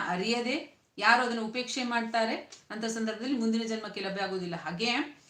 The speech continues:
ಈ ಒಂದು ಆಧ್ಯಾತ್ಮಿಕ ವಿಭಾಗದಲ್ಲೂ ಕೂಡ ಅಷ್ಟೇ ಅಷ್ಟೊಂದು ಉತ್ತಮವಾದಂಥ ಪ್ರಗತಿಯನ್ನ ಸಾಧಿಸ್ಕೊಳ್ಳಿಕ್ಕೆ ಅವಕಾಶವನ್ನು ಕೊಟ್ಟಿದ್ದಂಥ ಸಂದರ್ಭದಲ್ಲಿ ಯಾವುದು ದುಷ್ಟ ಕಾರ್ಯಗಳನ್ನ ಮಾಡ್ತಾರೆ ಆ ದುಷ್ಟ ಕಾರ್ಯಗಳ ಅನುಸಾರವಾಗಿ ಕುಂಡಲಿನಿ ಶಕ್ತಿ ಜಾಗೃತವಾಗೋದ್ರ ಬದಿಗೆ ತಟಸ್ಥ ಆಗುತ್ತೆ. ಮುಂದಿನ ಜನ್ಮದಲ್ಲೂ ಕೂಡ ಆ ಮುಂದುವರಿಕೆಗೆ ಅವಕಾಶ ಇರೋದಿಲ್ಲ.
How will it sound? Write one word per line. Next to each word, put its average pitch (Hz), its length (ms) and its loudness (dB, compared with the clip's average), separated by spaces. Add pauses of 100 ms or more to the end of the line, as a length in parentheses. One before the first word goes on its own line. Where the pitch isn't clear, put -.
(120)
ಈ 220 60 -2
ಒಂದು 240 200 2
ಆಧ್ಯಾತ್ಮಿಕ 262 460 2
ವಿಭಾಗದಲ್ಲೂ 226 520 0
ಕೂಡ 214 260 -2
ಅಷ್ಟೇ 240 520 -4 (140)
ಅಷ್ಟೊಂದು 262 500 0
ಉತ್ತಮವಾದಂಥ 233 560 2
ಪ್ರಗತಿಯನ್ನ 226 480 -2
ಸಾಧಿಸ್ಕೊಳ್ಳಿಕ್ಕೆ 208 640 -4
ಅವಕಾಶವನ್ನು 196 480 -6
ಕೊಟ್ಟಿದ್ದಂಥ 190 420 -8
ಸಂದರ್ಭದಲ್ಲಿ 190 760 -4 (280)
ಯಾವುದು 220 320 2
ದುಷ್ಟ 226 200 -2
ಕಾರ್ಯಗಳನ್ನ 214 680 0
ಮಾಡ್ತಾರೆ 220 880 2
ಆ 190 80 4
ದುಷ್ಟ 202 220 -2
ಕಾರ್ಯಗಳ 202 420 0 (100)
ಅನುಸಾರವಾಗಿ 190 640 -2
ಕುಂಡಲಿನಿ 196 400 -4
ಶಕ್ತಿ 190 300 -8
ಜಾಗೃತವಾಗೋದ್ರ 185 640 -2
ಬದಿಗೆ 185 280 -6
ತಟಸ್ಥ 185 380 -8
ಆಗುತ್ತೆ. 196 640 -4 (100)
ಮುಂದಿನ 269 360 4
ಜನ್ಮದಲ್ಲೂ 240 440 0
ಕೂಡ 226 260 2
ಆ 202 220 6
ಮುಂದುವರಿಕೆಗೆ 214 640 -2
ಅವಕಾಶ 185 420 -4
ಇರೋದಿಲ್ಲ. 214 480 -2